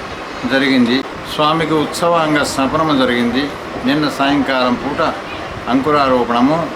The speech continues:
గరుడ పటాదివాసము, అందరికీ కంకణ ధారణ జరిగింది. తేదీ ఇరవై, అంటే ఈరోజు సోమవారం నాడు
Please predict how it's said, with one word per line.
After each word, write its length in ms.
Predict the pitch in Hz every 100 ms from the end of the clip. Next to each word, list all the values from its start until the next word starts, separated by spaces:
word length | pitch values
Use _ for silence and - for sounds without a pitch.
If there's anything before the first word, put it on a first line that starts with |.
| - 117
గరుడ 200 | 131 151
పటాదివాసము, 1000 | 151 139 135 131 123 120 117 123 151 160 -
అందరికీ 420 | 123 143 139 139 151
కంకణ 300 | 127 123 143
ధారణ 600 | 139 117 117 117 131 262
జరిగింది. 340 | 226 101 98 - -
తేదీ 240 | 160 175 190
ఇరవై, 540 | 180 151 147 160 147 - - - - - 127
అంటే 260 | 127 156
ఈరోజు 680 | 135 131 143 143 131 143 110 92 - - -
సోమవారం 540 | 143 165 156 143 135
నాడు 320 | 123 123 147